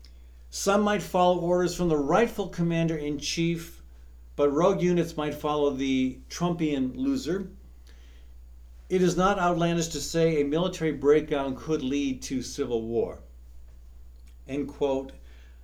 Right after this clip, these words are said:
And I'll say that I only agree with part of that. It's, um, pretty certain that Trump is preparing to run again, and it is pretty certain that he is preparing,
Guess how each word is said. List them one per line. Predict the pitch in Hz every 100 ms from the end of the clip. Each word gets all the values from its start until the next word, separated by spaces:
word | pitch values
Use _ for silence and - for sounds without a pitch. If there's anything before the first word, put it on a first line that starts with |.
| - -
And | 160
I'll | 202
say | 226 214
that | 185
I | 190
only | 220 208 190
agree | 160 170
with | 143 -
part | - 156 127
of | 101
that. | 110 143 - - - - - - - - - - -
It's, | 151 147 -
um, | 147 135 139 - -
pretty | - 269
certain | 247 208 170
that | 147
Trump | - 160 131
is | 107
preparing | 120 143 127 123
to | 117 - 127 117 117
run | 127 123 113
again, | 104 104 110 160 - - - - -
and | 156 165
it | 185
is | 214
pretty | - 220
certain | 202 175 175
that | 180 156
he | 175
is | 160
preparing, | - 156 139 143 156